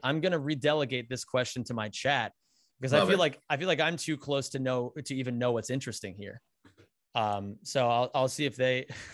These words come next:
Speaker 1: <laughs> the first response simply said, "Ask them about your balls." Um,
Speaker 2: Yes.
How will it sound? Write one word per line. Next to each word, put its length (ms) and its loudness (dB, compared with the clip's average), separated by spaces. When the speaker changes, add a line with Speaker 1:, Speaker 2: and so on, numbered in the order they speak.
Speaker 1:
<laughs> 460 -20
the 80 -4
first 260 2
response 400 2
simply 280 -2
said, 260 2
"Ask 280 0
them 140 -2
about 260 2
your 100 -8
balls." 640 -6
Um, 180 6
Speaker 2:
Yes. 480 4